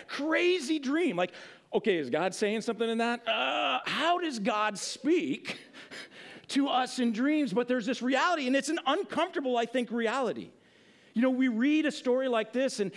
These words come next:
and throughout Genesis, we see God speak in different dreams. And we kinda go, "Oh, yeah, like, it just happens in the Bible." But then when it comes to our own, like, reality, like,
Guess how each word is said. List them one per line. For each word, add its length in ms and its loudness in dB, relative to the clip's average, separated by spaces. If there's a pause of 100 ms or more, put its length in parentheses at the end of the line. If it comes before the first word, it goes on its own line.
(120)
and 120 2
throughout 440 0
Genesis, 520 -2
we 120 -2
see 180 -4
God 260 -4
speak 580 -4
in 180 0
different 320 -2
dreams. 600 -6 (460)
And 140 2
we 80 2
kinda 240 2
go, 200 2
"Oh, 120 2
yeah, 320 2
like, 200 4
it 120 2
just 160 -4
happens 400 -2
in 60 -2
the 100 0
Bible." 400 0 (180)
But 140 4
then 320 4
when 120 2
it 120 -2
comes 280 0
to 120 4
our 200 2
own, 200 2
like, 240 2
reality, 360 2
like, 240 -2